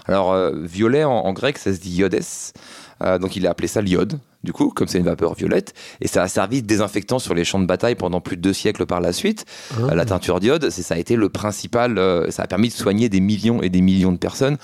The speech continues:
Speaker 1: Après, on a utilisé l'iode pour, euh, vaincre le crétinisme, qui a été une maladie absolument horrible, euh,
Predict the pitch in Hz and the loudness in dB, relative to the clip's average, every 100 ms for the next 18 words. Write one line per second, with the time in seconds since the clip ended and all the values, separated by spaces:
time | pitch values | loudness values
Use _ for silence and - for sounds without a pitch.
0 | - - - - 117 113 101 92 95 95 | -12 -14 -8 -4 0 2 2 0 -2 2
1 | 98 98 110 98 - - _ - 98 - | 2 4 2 0 -8 -20 _ -2 -2 0
2 | 87 87 87 85 87 78 80 90 95 92 | 2 4 4 2 2 0 -2 -2 -2 0
3 | 87 - 98 120 170 233 - - - 87 | 0 0 -2 2 2 2 -2 -2 -2 -2
4 | 90 87 85 82 95 - 90 87 92 - | 2 2 2 2 0 0 0 2 0 0
5 | 101 90 110 98 82 - - - - 82 | 0 0 -2 -2 -4 -6 -20 -16 -6 -2
6 | 85 | 0